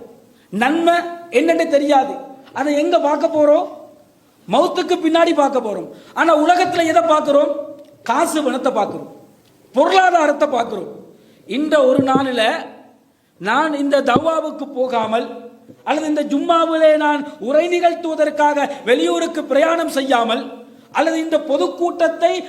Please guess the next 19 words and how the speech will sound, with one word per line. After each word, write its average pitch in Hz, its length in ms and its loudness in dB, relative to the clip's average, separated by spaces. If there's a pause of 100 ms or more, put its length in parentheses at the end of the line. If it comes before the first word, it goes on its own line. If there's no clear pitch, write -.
நான் 285 360 -2
பொறுப்படுத்தி 339 720 -2
ந-, 247 340 -6
நடத்தி 349 440 0
முடிப்பதற்கு 302 960 0
ஒரு 294 180 2
வாரத்தை, 311 560 2
ஒரு 302 180 2
ரெண்டு 320 280 0
நாளை 311 320 2 (180)
அல்லது 294 280 2
ஒரு 339 180 2
நாளை 330 420 2 (140)
அதற்காக 330 600 0
வேண்டி 311 240 -4
நான் 277 140 0
அர்ப்பணிக்காமல் 311 800 0 (420)
அந்த 302 400 0
நேரத்தை 285 880 0